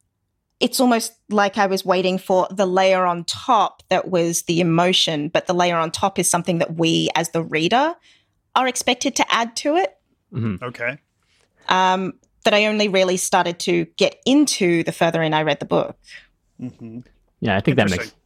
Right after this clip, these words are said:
Speaker 2: I think that makes sense, 'cause the, the, the, the lore info dump is, like, fairly far to the front of the book, and so that just kinda
Speaker 1: Mm-hmm.
Speaker 2: takes you out of it a little bit, and it's before you,
Speaker 1: Mm.
Speaker 2: you know, and it takes a while to get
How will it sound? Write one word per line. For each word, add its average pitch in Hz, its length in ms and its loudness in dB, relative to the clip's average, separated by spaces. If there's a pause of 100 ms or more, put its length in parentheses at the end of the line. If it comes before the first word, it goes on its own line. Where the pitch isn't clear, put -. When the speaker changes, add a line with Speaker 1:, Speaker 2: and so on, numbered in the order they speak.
(140)
Speaker 2:
I 127 100 2
think 127 140 0
that 107 120 2
makes 95 140 -2
sense, 98 160 -4
'cause - 280 0
the, 113 140 4
the, 110 340 4
the, 107 180 4
the 110 160 2
lore 135 400 6
info 117 240 0
dump 101 300 0
is, - 340 -8 (100)
like, 90 160 -4 (320)
fairly 127 280 6
far 110 300 2
to 110 100 -4
the 95 80 -6
front 107 260 0
of 113 60 6
the 117 60 4
book, 127 280 2
and 104 140 -10
so 107 100 0
that 95 180 0
just 95 200 -2
kinda 101 140 0
Speaker 1:
Mm-hmm. - 60 0
Speaker 2:
takes 95 220 -4
you 101 60 2
out 92 160 2
of 87 60 -4
it 87 80 -4
a 87 40 -2
little 87 200 -4
bit, 85 200 -4
and 92 100 -4
it's 90 120 -8
before - 400 2
you, 277 60 4
Speaker 1:
Mm. 175 240 -2
Speaker 2:
you 101 140 0
know, 90 100 -2
and 95 80 -4
it - 80 -8
takes 113 180 0
a 107 40 0
while 98 220 2
to 90 60 -8
get 90 200 -6